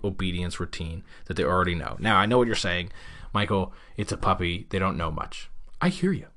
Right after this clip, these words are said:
That's gonna motivate you to teach them more. If every day you said, "Okay, I'm gonna work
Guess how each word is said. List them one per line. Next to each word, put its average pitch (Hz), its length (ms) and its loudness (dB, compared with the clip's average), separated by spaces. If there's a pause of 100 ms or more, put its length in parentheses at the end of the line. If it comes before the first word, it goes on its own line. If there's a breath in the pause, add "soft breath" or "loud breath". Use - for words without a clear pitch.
(1040)
That's 139 280 6
gonna 180 160 8
motivate 156 420 10
you 120 100 2
to 139 80 2
teach 175 260 2
them - 100 2
more. - 220 -6 (540 soft breath)
If 143 220 4
every 190 280 10
day 170 240 12
you 151 180 8
said, 123 300 4
"Okay, 107 220 2
I'm 104 140 4
gonna 123 160 6
work 107 460 4